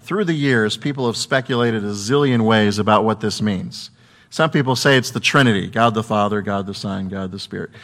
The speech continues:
Some people say it's the husband and the wife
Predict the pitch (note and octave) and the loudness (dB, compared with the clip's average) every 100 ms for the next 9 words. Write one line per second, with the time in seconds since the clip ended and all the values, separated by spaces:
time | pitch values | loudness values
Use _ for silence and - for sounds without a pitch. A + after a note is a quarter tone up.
0 | - A3 A3+ G#3 G3+ G3+ F3+ E3+ - - | 0 2 4 2 4 6 6 6 0 -16
1 | - C3+ - - - A#2 A#2 D#3 B2+ A#2 | -18 -20 -20 -20 -10 -2 6 6 6 2
2 | G2+ E2+ - A#2+ A#2 A#2 A#2 C3 A2 F#2 | 0 -2 -8 -2 2 4 6 6 6 0
3 | - | -10